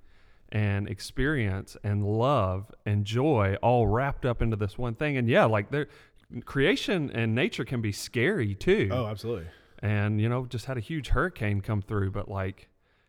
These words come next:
Speaker 1: if you can't experience that and see God's power, uh, you know, that's, that's another extension of God's glory. It's like, man, I, it puts you in your place. I'll
Speaker 2: Oh,
Speaker 1: say that.
Speaker 2: yeah, absolutely.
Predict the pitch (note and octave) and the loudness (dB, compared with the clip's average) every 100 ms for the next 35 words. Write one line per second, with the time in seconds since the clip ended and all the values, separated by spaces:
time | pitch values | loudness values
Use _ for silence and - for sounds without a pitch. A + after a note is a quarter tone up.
0 | - G2+ A2+ - C3 A#2+ A2 - _ - | -18 -8 -6 -4 -2 -2 -6 -10 _ -6
1 | A2 - - C3+ C#3+ C3 G#2+ - G#2+ G#2 | -6 -4 -6 -4 -2 -2 -4 -4 -2 0
2 | G#2 - G2 F#2+ - C3 B2 G#2 F#2+ - | -2 -4 -6 -6 -4 -2 0 -2 -2 8
3 | - A#2+ C3+ G2+ F2+ F2+ - _ _ _ | 8 8 2 0 -4 -10 -16 _ _ _
4 | _ _ _ G2+ F#2+ F2 F#2 - - - | _ _ _ -6 -4 -6 -8 -12 -14 -16
5 | - G#2 G2 F#2 G2+ - - - - A2+ | -12 -6 -4 -4 -8 -14 -20 -20 -12 -6
6 | A#2 - - C3 B2 A2 A#2+ D3+ C3 G#2 | -6 -6 -4 -2 0 2 4 4 2 0
7 | - B2+ C3 - G2+ G#2+ A2+ G#2+ G2 - | -4 -4 -4 -4 -4 -2 -2 -2 -4 -6
8 | G#2 C#3+ G#2 G2 - - - A2 G2+ F2+ | -4 -2 -2 -6 -12 -16 -12 -10 -8 -10
9 | - - _ _ _ _ _ - F3 F#3 | -16 -20 _ _ _ _ _ -2 0 0
10 | - C3+ D3 G#3+ A3 F#3 A#2+ F#2+ A#2 E2+ | -2 0 2 0 0 2 4 6 6 4
11 | - - - C3+ B2 A#2+ G2 F#2 C3 D3 | -6 -14 -2 0 2 2 2 0 0 2
12 | B2 C3 - G#2+ G#2+ E2 D#2+ | 4 2 0 -4 -4 -8 -14